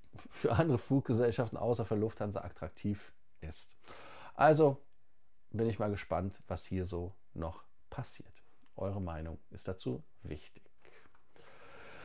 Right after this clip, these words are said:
Wir haben dann eine schlechte Nachricht für alle, die ab Frankfurt ab morgen fliegen wollen. Und zwar wird Frankfurt geschlossen.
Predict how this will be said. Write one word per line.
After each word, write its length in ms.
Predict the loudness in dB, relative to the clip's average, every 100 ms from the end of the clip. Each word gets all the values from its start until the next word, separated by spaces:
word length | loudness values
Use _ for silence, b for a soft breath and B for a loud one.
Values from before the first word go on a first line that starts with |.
| B B B B B B -2
Wir 200 | 12 12
haben 260 | 12 12 12
dann 280 | 12 12 8
eine 640 | 8 10 12 12 12 6
schlechte 560 | 2 6 6 6 4
Nachricht 520 | 8 8 8 6 4 4
für 200 | 6 8
alle, 280 | 10 10
die 460 | 10 8 10 10 8 B B B B -14 -12 0
ab 200 | 2 2
Frankfurt 520 | 2 4 6 2 4
ab 140 | 4
morgen 360 | 6 8 6 4
fliegen 460 | 2 4 6 6
wollen. 380 | 10 12 12 10
Und 180 | 8 6
zwar 300 | 8 8 10
wird 260 | 10 6 2
Frankfurt 920 | -8 -2 6 6 6 4 8 10 10 6
geschlossen. 640 | 2 4 6 6 6 4 -6